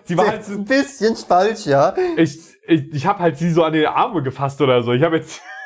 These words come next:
Speaker 1: <laughs> nicht, was ihr wieder denkt. Ähm, und, und sie war halt so, „Hä? Wie, wie?“ Also sie war halt auch so, „Wie kann, wie weiß er, wo ich bin?“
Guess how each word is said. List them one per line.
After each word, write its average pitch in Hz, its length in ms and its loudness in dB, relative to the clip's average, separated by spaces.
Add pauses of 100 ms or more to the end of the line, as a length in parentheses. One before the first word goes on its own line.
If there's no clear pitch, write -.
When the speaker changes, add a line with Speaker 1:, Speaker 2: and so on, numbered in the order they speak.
(120)
Speaker 1:
<laughs> - 400 -2
nicht, 311 140 0
was 185 180 0
ihr 220 160 2
wieder 156 200 2
denkt. 131 220 -2 (260)
Ähm, 156 320 2 (200)
und, 175 200 0
und 196 180 2
sie 202 140 -2
war 202 100 2
halt 202 180 2
so, 165 300 2
„Hä? 277 60 4 (200)
Wie, 190 220 -4 (180)
wie?“ - 60 2
Also 175 300 2
sie 180 160 -4
war 185 80 2
halt 180 160 0
auch 208 200 0
so, 156 240 -4
„Wie 170 160 -4
kann, 170 320 -6
wie 151 280 -6
weiß 165 320 0
er, 160 180 2
wo 160 140 4
ich 160 180 -4
bin?“ 196 400 -6